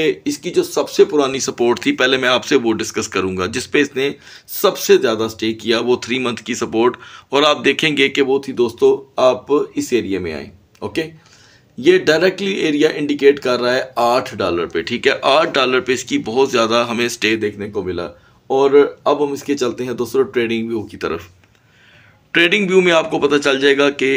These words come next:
इसकी हिस्ट्री क्या रही, यानी कि सबसे ज़्यादा इसने अप and डाउन कहाँ पे किया। So guys, you can see there ये एरिया, ठीक है, इस एरिया के नीचे मार्केट जाती है दस डॉलर पे,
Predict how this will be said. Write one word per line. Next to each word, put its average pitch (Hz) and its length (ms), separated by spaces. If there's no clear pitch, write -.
इसकी 156 280
हिस्ट्री 135 420
क्या 113 200
रही, 90 300
यानी 127 240
कि 123 160
सबसे 143 380
ज़्यादा 117 320
इसने 123 420
अप 147 200
and 147 160
डाउन 117 200
कहाँ 113 240
पे 120 160
किया। 113 320
So 151 200
guys, 117 260
you 143 100
can 147 180
see 156 280
there 95 260
ये 139 160
एरिया, 82 320
ठीक 113 160
है, 139 160
इस 185 180
एरिया 190 280
के 190 200
नीचे 151 300
मार्केट 143 360
जाती 117 300
है 120 140
दस 107 220
डॉलर 139 260
पे, 135 180